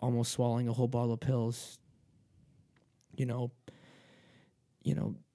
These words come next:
crazy, intense fights, verbal and physical, with my ex, you know, spouse, you know. It took all that stuff to finally just punch me in the face and be like, "You need to smarten up." Because you have a great life ahead of you and you've accomplished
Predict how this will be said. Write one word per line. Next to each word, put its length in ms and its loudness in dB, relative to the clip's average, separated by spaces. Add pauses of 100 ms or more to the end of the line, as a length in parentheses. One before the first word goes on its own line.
(460)
crazy, 720 8 (720)
intense 460 6
fights, 600 4 (120)
verbal 380 6
and 100 0
physical, 440 4
with 200 0
my 320 2 (280)
ex, 240 -4 (920)
you 80 0
know, 100 2
spouse, 560 0
you 80 0
know. 200 -2 (340)
It 100 0
took 280 10
all 260 12
that 260 6
stuff 360 4
to 80 2
finally 440 2
just 200 0 (480)
punch 260 4
me 60 4
in 60 2
the 60 2
face 280 0
and 100 -8
be 60 -2
like, 140 -8
"You 120 0
need 220 -2
to 120 -2 (220)
smarten 400 -6
up." 160 -10 (380)
Because 240 0
you 100 4
have 80 2
a 60 -2
great 240 0
life 260 -2 (120)
ahead 240 2
of 120 -8
you 300 -6
and 160 -2
you've 260 0
accomplished 760 -2